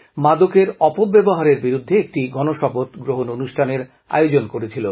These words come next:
কেন্দ্রীয় সামাজিক ন্যায় বিচার ও ক্ষমতায়ন মন্ত্রী ডক্টর বীরেন্দ্র কুমার গতকাল নতুন দিল্লিতে শপথ বাক্য পাঠ করান। এবছরের ভাবনা হল বিকশিত ভারত কা মন্ত্র, ভারত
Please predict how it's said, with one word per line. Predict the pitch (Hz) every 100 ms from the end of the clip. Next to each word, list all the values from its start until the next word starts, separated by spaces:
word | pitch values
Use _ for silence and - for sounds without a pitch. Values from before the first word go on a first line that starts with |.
| 92 _ - _ _
কেন্দ্রীয় | 170 170 165 190
সামাজিক | 170 170 180 196
ন্যায় | 170 156
বিচার | 165 175 190 190
ও | 202
ক্ষমতায়ন | 139 139 127 131 131
মন্ত্রী | 131 127 131 180
ডক্টর | 135 147
বীরেন্দ্র | 123 143 170 185 185
কুমার | 185 180
গতকাল | 147 139 123 127 123 - _ _
নতুন | 160 160 190
দিল্লিতে | 185 175 170 - 226
শপথ | 254 143 139
বাক্য | 127 113 123
পাঠ | 123 117
করান। | - 123 113 95 - _ _
এবছরের | 151 175 180 190 170
ভাবনা | 147 156 165
হল | 165 175 202 - _ _ -
বিকশিত | 147 170 - - 196
ভারত | 156 127 147 147
কা | 143
মন্ত্র, | 131 135 131 160 190 - _ _ 123
ভারত | 131 175